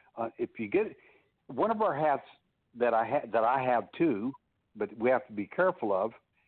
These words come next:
and I ask that your audience, uh, take this one off tonight for this meeting, and that's the U F O hat.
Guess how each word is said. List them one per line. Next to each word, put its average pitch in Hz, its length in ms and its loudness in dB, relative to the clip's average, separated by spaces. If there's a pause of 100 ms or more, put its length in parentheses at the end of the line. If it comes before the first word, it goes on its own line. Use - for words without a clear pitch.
(380)
and 110 100 -4
I 107 80 0
ask 117 360 -4
that 104 180 -6
your 117 120 -6
audience, 120 360 0 (440)
uh, 107 180 2 (100)
take 139 240 -2
this 120 180 -4
one 104 160 -10
off 123 280 2 (400)
tonight 107 360 -2 (320)
for 107 100 -4
this 104 180 -12 (160)
meeting, 120 420 -2 (920)
and 117 140 0
that's 147 240 2
the 135 80 -4
U 139 140 4
F 135 140 -2
O 165 140 2
hat. 117 280 -2